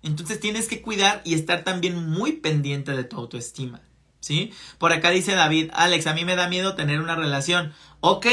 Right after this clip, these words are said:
David, ¿y cómo has trabajado ese miedo? ¿Cuánto tiempo llevas yendo a terapia?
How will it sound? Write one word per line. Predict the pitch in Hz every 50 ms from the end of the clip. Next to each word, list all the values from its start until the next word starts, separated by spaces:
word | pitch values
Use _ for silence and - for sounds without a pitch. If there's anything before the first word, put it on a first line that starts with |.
| 262 269
David, | 240 196 160 156 147 147 -
¿y | - 180 165 -
cómo | - - 180 175 175 170 175 175
has | 170 156 -
trabajado | 196 214 196 190 156 - 165 143 139 139 151
ese | 156 151 190 185
miedo? | 180 190 214 247 262 233 156 139 - - - _ - _ _ _ _ _ _ _ _ _ _
¿Cuánto | - 190 196 196 196 233 226
tiempo | 220 220 208 196 214 214
llevas | 185 202 190 196 202 180
yendo | 196 185 185 196
a | 190
terapia? | - 165 156 165 175 240 - 151 131 107 -